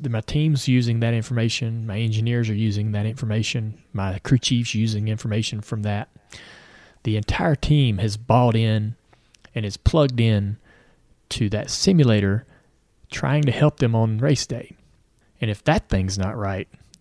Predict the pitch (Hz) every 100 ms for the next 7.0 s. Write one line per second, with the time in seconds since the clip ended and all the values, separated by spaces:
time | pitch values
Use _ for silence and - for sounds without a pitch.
0 | - 131 131 113 104 101 101 90 - 95
1 | 104 160 _ _ _ - - - - 117
2 | 107 117 117 143 135 147 123 104 139 139
3 | 135 131 - 123 110 101 - - 123 120
4 | 117 - _ _ _ - 101 - 135 117
5 | 117 113 107 92 95 104 107 107 - 101
6 | - _ _ _ _ _ - 110 110 117